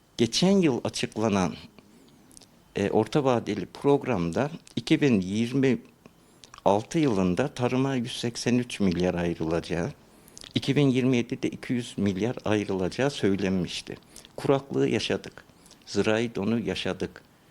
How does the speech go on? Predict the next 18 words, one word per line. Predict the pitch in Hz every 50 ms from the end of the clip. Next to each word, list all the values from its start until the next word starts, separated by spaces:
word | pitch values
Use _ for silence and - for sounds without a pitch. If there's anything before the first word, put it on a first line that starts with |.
| _ - -
Gıda | 104 - - 117 113
enflasyonunda | 101 - - 117 110 95 - - 98 101 101 95 101 95
maalesef | 95 95 104 104 101 95 92 - - - 117 117 - - - _ - _ _ - - -
dünya | 101 95 92 95 101 107 101 -
birincisiyiz. | - 104 92 87 76 - - - 87 90 95 - - - - - - - - - - - - -
E, | 95
tarımsal | 98 - 110 107 120 113 - - 120 117 110
girdi | 101 107 110 - - -
fiyat | 113 - - - 113 110 - 113
endeksi | 107 107 101 90 92 87 - - - 117 101
şu | - - - - 101
aşamada | 110 107 - - 104 104 101 95 - 101
yüzde | 98 90 90 90 - - -
otuz | - - - - 104 95 85 -
dörtlerde. | - 90 - - - - 92 87 85 78 - 113 123 160 170 - - - - - - - - - - - - - - - - - - _ _ _ _ _ -
E, | 110 117 113 113
bir | 135 165
yıl | 185 196 180